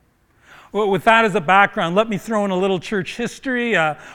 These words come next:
with a quick story of Francis of Assisi, who was born in eleven eighty-one. That's, like, eight hundred and forty years ago. The story is told of this wealthy lawyer who heard reports of a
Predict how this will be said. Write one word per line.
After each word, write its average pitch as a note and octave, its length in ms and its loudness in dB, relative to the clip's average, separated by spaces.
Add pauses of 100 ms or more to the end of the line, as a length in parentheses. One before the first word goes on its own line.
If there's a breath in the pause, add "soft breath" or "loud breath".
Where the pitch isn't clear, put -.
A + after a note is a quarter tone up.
with G#3 140 -2
a G#3+ 60 0
quick B3 280 -2
story A3 560 0
of D#3+ 120 -6
Francis A3 500 -4
of F3+ 140 -4
Assisi, A#3+ 580 -4
who G3 80 -4
was F3 160 -6
born A3+ 480 -4
in F3 160 -10
eleven G#3+ 580 -4
eighty-one. G3 580 -4
That's, E3+ 200 -6
like, D3 220 -4 (260 loud breath)
eight G#3 160 0
hundred G#3+ 240 -2
and F3 100 -6
forty F#3 280 -4
years G#3 320 -2
ago. A3+ 420 -4 (880 loud breath)
The A3+ 80 0
story E4+ 400 2
is C4 160 0
told C#4 400 0
of F3+ 140 0
this F3+ 180 0
wealthy B3+ 520 2
lawyer G#3 500 4
who G3 160 0
heard B3 240 0
reports A#3 500 0
of E3+ 140 -6
a F3 160 0